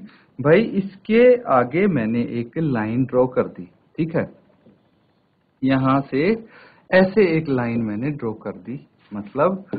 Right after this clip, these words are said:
अगर आप इस triangle का नाम देते हैं एबीसी,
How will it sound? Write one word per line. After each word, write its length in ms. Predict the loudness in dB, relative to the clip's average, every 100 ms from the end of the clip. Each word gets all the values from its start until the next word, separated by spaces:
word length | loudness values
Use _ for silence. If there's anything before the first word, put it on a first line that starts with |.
| -12 _ -4
अगर 520 | -2 4 4 4 0 -6
आप 360 | -2 -2 -2 _ _
इस 140 | -20 -12
triangle 380 | -4 -2 0 -2
का 120 | -2
नाम 320 | -4 0 0
देते 300 | 0 -2 -4
हैं 280 | -8 -8 -10 -8
एबीसी, 680 | -8 -8 -10 -12 -14 -12